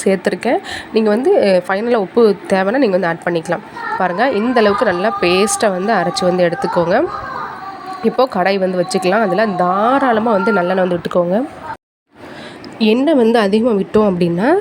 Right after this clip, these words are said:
டக்குன்னு வந்து தொக்கு வந்து கெட்டு போகாது. அதுக்காக தான். அது நல்லெண்ணெய் வந்து நல்ல டேஸ்ட் வந்து கொடுக்கும். So, நல்லெண்ணெய் சேர்த்துருக்கேன். நல்லா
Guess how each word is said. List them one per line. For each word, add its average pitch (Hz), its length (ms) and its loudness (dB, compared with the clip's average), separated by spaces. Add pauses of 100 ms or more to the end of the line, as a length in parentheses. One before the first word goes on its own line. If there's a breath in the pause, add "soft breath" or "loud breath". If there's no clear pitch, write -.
டக்குன்னு - 440 0
வந்து 208 260 4
தொக்கு 202 480 0
வந்து 190 220 0
கெட்டு 190 280 0
போகாது. 175 440 2
அதுக்காக 170 280 -2
தான். 202 140 -4
அது 214 140 0
நல்லெண்ணெய் 220 420 2
வந்து 208 240 2
நல்ல 185 220 -2
டேஸ்ட் 196 360 0
வந்து 175 220 -4
கொடுக்கும். 214 440 0 (340 loud breath)
So, 277 340 2
நல்லெண்ணெய் 190 460 0
சேர்த்துருக்கேன். 190 420 -2
நல்லா 196 220 0